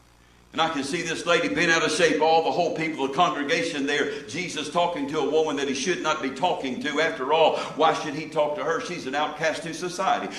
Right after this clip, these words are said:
She doesn't belong in this place. She doesn't look like us. She doesn't act like us. She doesn't smell like us. But after all,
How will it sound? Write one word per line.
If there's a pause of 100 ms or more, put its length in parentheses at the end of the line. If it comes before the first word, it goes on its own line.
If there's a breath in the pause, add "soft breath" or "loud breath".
She
doesn't
belong
in
this
place.
She
doesn't
look
like
us. (180 loud breath)
She
doesn't
act
like
us.
She
doesn't
smell
like
us.
But
after
all,